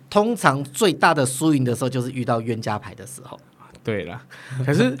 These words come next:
Speaker 2: 我以前在外面工作的时候啊，我认识一个扑克牌协会。
Speaker 1: 嗯。
Speaker 2: 对，他们扑-，扑克牌协会就是专门在研究牌技的。他们研究很多，
Speaker 1: 嗯。
Speaker 2: 就包括德州扑克，然后，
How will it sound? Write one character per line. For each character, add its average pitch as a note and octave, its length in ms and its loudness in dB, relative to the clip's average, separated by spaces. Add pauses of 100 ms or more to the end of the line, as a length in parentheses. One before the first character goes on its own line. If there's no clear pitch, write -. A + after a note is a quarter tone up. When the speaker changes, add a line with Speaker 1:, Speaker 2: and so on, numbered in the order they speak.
(160)
Speaker 2:
我 F3 140 6
以 G3+ 140 6
前 C3 260 2
在 D#3 420 6 (360)
外 D3+ 240 6
面 D3 120 8
工 C3+ 220 4
作 C#3 100 6
的 B2 60 8
时 A2 160 -2
候 A2 220 2
啊， F#2+ 260 0 (280)
我 C3+ 140 4
认 C#3 160 6
识 C3 200 0
一 B2 100 4
个 G#2+ 320 2
扑 D3 340 4
克 C#3+ 200 6
牌 G#2 180 0
协 G2 340 -6
会。 G#2+ 300 2 (400)
Speaker 1:
嗯。 C3+ 220 -8 (280)
Speaker 2:
对， B2 160 4
他 C#3 80 6
们 F3 140 8
扑-， F#3 240 8 (180)
扑 E3+ 140 6
克 F3 80 10
牌 C#3+ 160 6
协 A#2+ 240 2
会 C#3 140 6
就 C3 100 0
是 C3 160 2
专 C3 260 4
门 G#2+ 280 0
在 A#2+ 240 2
研 G#2+ 440 -2
究 C3 200 6
牌 A2 240 -2
技 A2+ 320 -4
的。 - 180 -10 (640)
他 E3+ 120 4
们 E3+ 200 8
研 B2 220 4
究 D3+ 160 10
很 A#2 200 4
多， A#2 220 4
Speaker 1:
嗯。 A2+ 40 2
Speaker 2:
就 B2+ 100 2
包 A#2+ 180 2
括 A#2 480 2
德 A#2+ 120 2
州 B2 120 6
扑 C3 140 2
克， A#2 360 6
然 G#2 180 -2
后， A#2 360 0